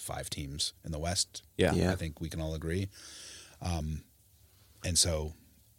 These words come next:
Speaker 1: I don't know what's gonna happen from sixth, like, from sixth to the play-in. Seems like it's gonna be a battle right to the finish.
Speaker 3: Yeah.
Speaker 1: Um, but anyway, so the next game, uh, the other game on Thursday that I thought was gonna be a real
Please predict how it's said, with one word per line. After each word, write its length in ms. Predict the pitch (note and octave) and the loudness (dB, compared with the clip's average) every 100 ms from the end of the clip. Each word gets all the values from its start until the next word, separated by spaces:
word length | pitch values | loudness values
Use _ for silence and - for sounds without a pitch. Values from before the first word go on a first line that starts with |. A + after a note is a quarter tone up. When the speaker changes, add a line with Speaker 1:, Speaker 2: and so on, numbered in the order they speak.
| - - | -4 2
Speaker 1:
I 100 | G2+ | 6
don't 120 | F#2+ | 6
know 80 | F2 | 4
what's 180 | D#2+ | 2
gonna 140 | - E2 | 0 -2
happen 420 | D#2 D#2 - D2+ | -2 -4 -4 -6
from 180 | - D2+ | -4 2
sixth, 600 | - E2 - - - - - | 4 4 4 4 4 -4 -8
like, 260 | F#2+ E2 - | -4 -4 -6
from 180 | - E2 | -2 2
sixth 560 | - F#2+ - - - - | 4 4 4 2 0 -2
to 360 | E2+ D2+ D2+ | 0 0 -4
the 120 | D2+ | -4
play-in. 540 | - E2+ E2 F#2 F#2+ F2+ | -4 -2 0 2 2 2
Seems 360 | - D#2+ D#2 | 2 2 0
like 160 | D2 D2 | -2 -2
it's 140 | C2+ | 0
gonna 200 | - D#2 | 0 0
be 220 | D2 C#2+ D2 | -4 -4 -4
a 60 | |
battle 300 | - C#2+ C#2+ | -2 -2 -2
right 160 | C2 D2 | -4 -8
to 80 | - | -10
the 80 | |
finish. 320 | - C#2 D2 - | -10 -8 -4 0
Speaker 3:
Yeah. 240 | C2+ F#2+ - - - - - - - - | 2 2 -2 -14 -20 -14 -14 -14 -18 -6
Speaker 1:
Um, 320 | F2+ E2 D#2 D2+ - - - - - - _ | -2 0 -2 -6 -14 -20 -20 -20 -20 -20 _
but 140 | A2+ G#2 | 8 10
anyway, 240 | F#2+ F2 | 8 6
so 200 | - G#2 | 8 8
the 140 | G#2 | 8
next 240 | A2+ B2+ - | 8 6 6
game, 460 | G#2+ G2 F#2 E2 - | 6 6 6 2 0
uh, 160 | F#2 E2 | 0 0
the 200 | F2 - | 0 4
other 200 | G#2 A#2+ | 6 6
game 180 | A2 E2+ | 6 4
on 80 | |
Thursday 400 | D2+ D#2 D2 E2 | 2 0 2 2
that 140 | D#2 D2+ | 0 0
I 60 | E2 | 0
thought 240 | E2+ D#2+ | 0 2
was 120 | D#2+ | 2
gonna 160 | F2 D#2 | 2 0
be 160 | D#2 | -2
a 60 | D2+ | -2
real 400 | D2+ D#2 C#2+ | -2 -2 -4